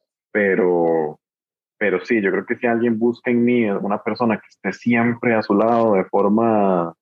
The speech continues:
incondicional, eh, siempre, no, bueno, no, yo no puedo llenar como esas botas, ma, es demasiado, demasiado incluso como, no sé, inhumano. Por eso digo como,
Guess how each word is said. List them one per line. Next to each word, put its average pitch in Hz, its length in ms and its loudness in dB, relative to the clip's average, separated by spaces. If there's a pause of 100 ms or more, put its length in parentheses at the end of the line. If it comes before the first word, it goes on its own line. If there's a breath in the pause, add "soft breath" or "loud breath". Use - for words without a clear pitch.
(140)
incondicional, 92 960 -2 (1040)
eh, 85 560 0 (680)
siempre, 143 560 -2
no, 92 440 -2
bueno, 87 360 -4
no, 98 380 -4
yo 101 100 0
no 98 140 -2
puedo 110 180 2
llenar 92 240 0
como 95 200 0
esas 98 200 0
botas, 95 380 0
ma, 87 260 0
es 87 80 0
demasiado, 90 760 0 (1000)
demasiado 101 380 0
incluso 113 320 0
como, 90 640 -2 (340)
no - 120 -10
sé, 110 140 0
inhumano. 90 540 0
Por - 120 -4
eso 90 180 0
digo 110 200 2
como, 87 320 -2